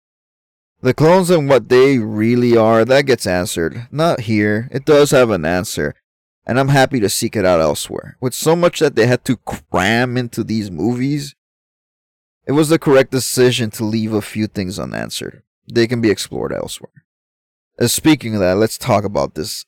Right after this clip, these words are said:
elsewhere. Let's talk about the Clone Wars, if only for a little bit. I'm actually on my,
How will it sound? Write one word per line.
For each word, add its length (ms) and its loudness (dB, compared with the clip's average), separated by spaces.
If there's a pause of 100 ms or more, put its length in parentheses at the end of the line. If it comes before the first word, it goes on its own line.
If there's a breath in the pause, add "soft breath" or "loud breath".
elsewhere. 580 -8
Let's 260 -8
talk 260 -8
about 320 -10 (120)
the 100 -8
Clone 360 -12
Wars, 320 -14
if 100 0
only 240 4
for 160 -2
a 60 0
little 240 -8
bit. 200 -14 (480)
I'm 120 -4
actually 400 0
on 160 2
my, 280 2